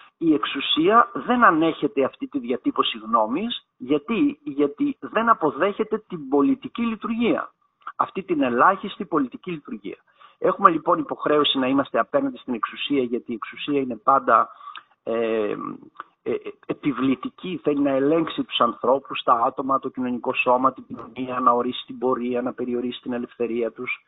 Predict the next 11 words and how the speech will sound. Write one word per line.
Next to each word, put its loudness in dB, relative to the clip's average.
Και -2
το 0
εργαλείο 4
που 2
έχουμε 4
στη -8
διαδρομή 0
είναι -2
η -10
λειτουργία. -12
Βγαίνει -2